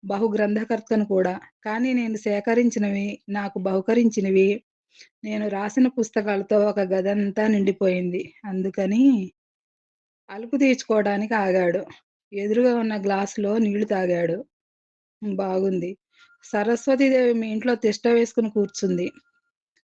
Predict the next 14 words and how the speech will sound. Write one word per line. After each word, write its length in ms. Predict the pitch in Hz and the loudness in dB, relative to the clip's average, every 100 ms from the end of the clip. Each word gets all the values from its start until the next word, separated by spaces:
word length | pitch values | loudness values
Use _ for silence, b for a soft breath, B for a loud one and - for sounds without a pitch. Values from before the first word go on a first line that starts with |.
| _ _ _ | _ _ _
మెచ్చుకున్నాడు 960 | 202 190 233 247 233 214 190 202 185 220 | -12 -8 -4 0 2 2 0 0 -2 -6
సూర్యకుమార్. 760 | - 190 196 185 175 175 175 170 _ _ _ _ _ _ _ _ - | -2 0 0 -4 -6 -6 -8 -14 _ _ _ _ _ _ _ _ -12
"అది 140 | 202 | -10
కాదు, 500 | 226 254 233 196 202 - _ _ _ _ - | -2 0 0 -2 -4 -10 _ _ _ _ -10
నా 140 | 233 | -8
పుస్తకాలన్నింటినీ 960 | 226 226 - 254 254 254 254 254 247 254 | -4 -6 -2 -2 0 0 0 -2 2 6
మీ 180 | 254 226 | 6 4
గ్రంథాలయానికి 920 | 202 196 208 226 220 220 214 202 240 | 0 0 0 0 0 -2 -2 -2 0
బహుకరిద్దామనుకుంటున్నాను. 1500 | 208 196 214 226 226 202 214 214 196 196 190 190 190 190 202 _ | 0 0 0 2 2 0 -2 -2 -4 -6 -8 -6 -6 -8 -10 _
అందుకు 460 | 185 202 208 202 220 | -6 -4 -2 0 2
మీ 220 | 226 214 | 2 2
సహకారం 640 | - 185 190 214 214 233 | -2 -6 -4 -2 -2 -2
కావాలి," 580 | 220 190 190 185 180 196 _ _ _ _ _ _ _ _ _ 160 | -4 -4 -2 -2 -4 -8 _ _ _ _ _ _ _ _ _ -12
అవధాని 520 | 170 190 208 226 | -8 -6 -2 -2